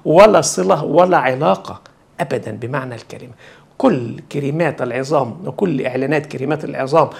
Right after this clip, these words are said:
وكل البرامج المباعة للتحدث عن كريمات العظام وعلاج أمراض العظام كلها مباعة بمعنى الكلمة، ولا تحمل من الطب أي شيء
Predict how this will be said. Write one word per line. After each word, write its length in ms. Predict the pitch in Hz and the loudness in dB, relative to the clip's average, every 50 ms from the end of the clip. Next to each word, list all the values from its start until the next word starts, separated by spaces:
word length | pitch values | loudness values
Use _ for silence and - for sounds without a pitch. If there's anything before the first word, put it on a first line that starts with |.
| - - - - | -18 -16 -4 2
وكل 360 | - 147 - - 262 269 247 | 2 4 4 6 4 6 6
البرامج 680 | 233 214 190 170 175 185 202 - - 202 175 165 151 143 | 6 6 6 6 4 6 8 8 8 8 6 4 0 0
المباعة 840 | - 160 156 160 165 160 165 202 214 202 190 175 185 214 226 226 - - - - _ _ _ _ _ _ _ _ _ _ _ _ _ _ _ _ _ - | -2 0 0 2 4 6 10 10 12 12 12 10 10 8 8 4 -4 -16 -20 -20 _ _ _ _ _ _ _ _ _ _ _ _ _ _ _ _ _ -6
للتحدث 880 | - 143 139 131 - - - - 175 175 160 - - - - - - - - - _ _ _ _ _ _ _ _ _ _ _ _ _ _ _ _ _ _ - | -4 -4 -4 -4 -6 -8 -4 2 2 2 2 2 -4 -6 -6 -8 -18 -20 -20 -20 _ _ _ _ _ _ _ _ _ _ _ _ _ _ _ _ _ _ 0
عن 320 | - 160 160 147 131 120 - - - - | 4 4 4 4 2 -2 -6 -12 -8 -4
كريمات 340 | 151 131 135 143 160 151 156 | -2 0 2 2 0 0 0
العظام 460 | 135 131 127 131 156 165 156 147 139 | 0 -2 0 2 4 4 4 4 2
وعلاج 480 | 135 127 117 127 135 156 151 131 113 - - - 143 | 2 2 2 4 4 4 4 2 0 -6 -12 -8 -6
أمراض 260 | 135 139 151 165 160 | -2 2 2 2 2
العظام 460 | 139 135 131 139 156 185 226 247 240 - - - _ _ - | 2 2 2 4 6 6 6 4 2 -4 -12 -20 _ _ -6
كلها 340 | 143 143 165 226 220 214 | -2 0 2 2 2 2
مباعة 440 | 165 160 151 147 151 196 202 165 139 | 2 2 2 6 8 8 8 8 6
بمعنى 400 | 135 151 147 156 165 160 151 160 | 4 2 2 2 2 2 2 0
الكلمة، 500 | 139 131 - 196 208 220 226 240 262 262 - - - - - - | -2 -2 0 2 4 4 4 4 2 0 -4 -12 -20 -20 -8 0
ولا 340 | - 185 240 - - 247 214 | 6 8 8 10 10 10 8
تحمل 580 | - - 254 240 - - 208 196 196 190 180 175 | 8 8 4 4 4 2 0 2 2 2 4 4
من 160 | 185 196 190 | 2 4 4
الطب 680 | 170 147 143 - - 208 208 196 190 175 170 175 226 226 - - - - _ _ _ _ - - | 2 2 0 -2 2 2 2 2 0 -2 2 2 2 2 0 -12 -20 -20 _ _ _ _ -2 2
أي 360 | 190 220 214 196 175 165 151 | 2 4 2 2 -2 -4 -6
شيء 280 | 143 - - - - | -4 -4 -4 -6 -6